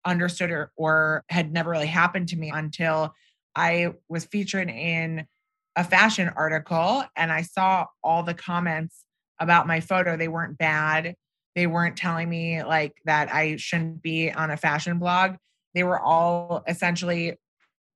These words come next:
saying, "Wow, I've never seen my body on a fashion blog. And I'm, I'm so happy to see my size represented." And that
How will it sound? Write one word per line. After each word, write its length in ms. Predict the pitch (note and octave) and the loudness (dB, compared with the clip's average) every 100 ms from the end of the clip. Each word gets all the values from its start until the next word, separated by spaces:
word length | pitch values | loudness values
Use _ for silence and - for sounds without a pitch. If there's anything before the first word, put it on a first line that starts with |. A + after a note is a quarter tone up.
| _ | _
saying, 360 | - F#3 F3+ E3+ | 2 4 4 6
"Wow, 260 | F#3 G#3 | 8 8
I've 160 | F3+ E3+ | 6 4
never 280 | E3 E3 E3+ | 2 2 -2
seen 200 | F3+ E3+ | -2 0
my 140 | E3 | 0
body 400 | D#3 D#3 E3 E3 | 0 -2 -2 -2
on 120 | D#3 D#3 | -4 -4
a 60 | |
fashion 400 | D3 D#3 E3 D#3+ | -2 -4 -4 -8
blog. 340 | D#3 D#3 D#3+ D3 | -4 0 0 0
And 120 | D3 | -6
I'm, 240 | D#3 D#3 - | -6 -8 -2
I'm 140 | F3+ E3+ | 0 0
so 240 | - F#3+ | 2 2
happy 680 | - F3 F#3 - D#3 C3+ D3+ _ - | 2 4 4 4 -2 -4 -8 _ -6
to 80 | |
see 180 | E3+ F#3 | -4 0
my 160 | E3+ E3 | 0 0
size 380 | E3+ D#3 E3 E3 | 0 0 0 0
represented." 880 | D3+ D#3+ D#3 G3+ B3+ F#3 C#3+ D3 - _ _ | -2 -4 2 4 4 2 -2 -4 -12 _ _
And 180 | F3 F3 | 0 2
that 320 | F3+ G3+ G#3+ | 6 6 4